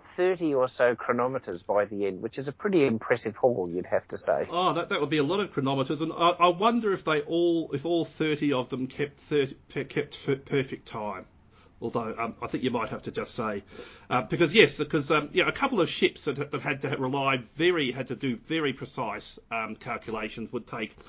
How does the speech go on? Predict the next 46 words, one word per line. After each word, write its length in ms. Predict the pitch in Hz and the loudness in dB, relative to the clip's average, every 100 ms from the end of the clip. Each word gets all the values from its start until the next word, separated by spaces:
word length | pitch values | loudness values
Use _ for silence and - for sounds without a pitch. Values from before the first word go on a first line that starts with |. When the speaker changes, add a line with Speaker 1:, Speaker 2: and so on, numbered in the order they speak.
| - - - | -20 -14 -10
Speaker 2:
would 140 | 135 | -6
take 200 | 131 117 | -6 -8
four 320 | - 160 143 | -6 -2 -2
chronometers, 680 | 135 113 107 101 - 90 - _ | -2 -6 -6 -8 -10 -14 -16 _
but, 180 | 127 - | -8 -6
um, 280 | 131 123 120 | -6 -6 -6
I, 140 | 123 123 | -8 -8
I 60 | 127 | -8
can't 260 | - 170 | -6 -6
find 240 | - 147 135 | -4 -4 -4
any 180 | 160 170 | -4 -6
record 480 | 143 151 147 123 113 | -4 -4 -2 -4 -2
of, 200 | 110 104 | -2 -2
uh, 140 | 113 113 | -6 -6
of 80 | 107 | -8
a 80 | 107 | -10
ship 220 | - - | -12 -12
that 160 | 101 | -14
took 180 | - - | -12 -16
thirty. 460 | - - 110 - - - | -14 -10 -10 -10 -20 -20
So, 480 | - 113 104 101 104 | -16 -12 -10 -10 -12
uh, 20 | - _ | -18 _
so, 220 | - 104 | -14 -14
so 220 | - - 98 | -14 -14 -12
there 140 | 104 | -10
you 120 | 101 | 4
Speaker 1:
No. 300 | 151 120 113 - - - | 8 8 4 -4 -2 2
Speaker 2:
go. 60 | - - _ 160 | 2 0 _ -4
<laughs> 80 | - _ - - - - - - - - | -4 _ -4 -4 -10 -20 -16 -8 -6 -2
And, 180 | 233 240 | 0 2
uh, 140 | 269 269 | 4 8
Speaker 1:
And 100 | 196 | 8
it'd 40 | |
Speaker 2:
oh 20 | |
Speaker 1:
be 180 | 180 214 | 8 6
interesting 460 | 247 240 - 233 226 | 4 2 -8 -6 0
to 100 | 220 | 4
know, 380 | 202 208 214 180 | 8 8 8 6
it'd 140 | 190 254 | 2 -2
be 60 | |
interesting 340 | 320 294 247 202 | -6 -6 -6 -4
to 60 | 180 | 6
know 180 | 180 165 | 6 6
where 600 | 151 175 185 196 196 185 | 6 8 8 8 6 6
those 320 | 175 170 160 | 6 6 4
chronometers 840 | - 156 151 160 160 151 143 - | -2 0 2 0 -2 -2 -6 -8